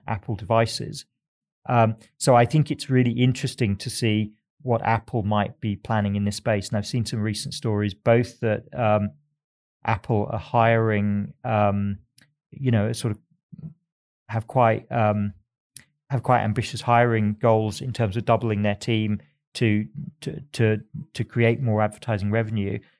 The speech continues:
but also that they're creating new advertising formats and new advertising units within things like the Apple News app.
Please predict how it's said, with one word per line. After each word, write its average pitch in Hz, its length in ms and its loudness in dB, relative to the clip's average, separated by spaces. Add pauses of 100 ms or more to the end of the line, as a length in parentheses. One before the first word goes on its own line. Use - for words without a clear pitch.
(160)
but 123 120 6
also 117 340 2
that 110 160 -6
they're 107 120 2
creating 107 560 -2
new 107 260 0
advertising 104 880 -2 (420)
formats 113 540 0
and 110 100 -2
new 110 140 2
advertising 104 540 -2
units 104 440 -2
within 107 280 -2
things 107 240 -4
like 101 160 -2
the 113 80 -4
Apple 101 260 -4
News 104 300 -2
app. 101 340 -4